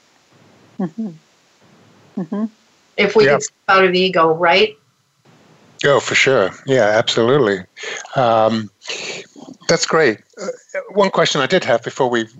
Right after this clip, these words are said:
Speaker 3: finish this section, which is relevant to what you had just said, is: Are there a lot of, uh, schools or training facilities that,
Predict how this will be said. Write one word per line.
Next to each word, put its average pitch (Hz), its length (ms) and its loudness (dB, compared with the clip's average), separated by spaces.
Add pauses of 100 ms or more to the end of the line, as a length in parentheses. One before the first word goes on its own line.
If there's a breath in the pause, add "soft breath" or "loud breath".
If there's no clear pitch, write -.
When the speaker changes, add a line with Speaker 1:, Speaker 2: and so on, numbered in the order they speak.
(140)
Speaker 3:
finish 127 380 -6
this 113 100 -2
section, 120 380 0
which 110 120 -6
is 104 140 -2
relevant 110 320 0
to 107 60 -12
what 107 260 0 (260)
you 117 220 -4
had 110 80 0
just 107 220 0
said, 143 340 2 (240 loud breath)
is: 175 240 2
Are 220 160 2
there 220 180 4
a 165 80 4
lot 117 360 2
of, 170 300 -6
uh, 160 260 -6
schools 165 640 2
or 113 120 0
training 143 460 0
facilities 151 760 0
that, 117 300 4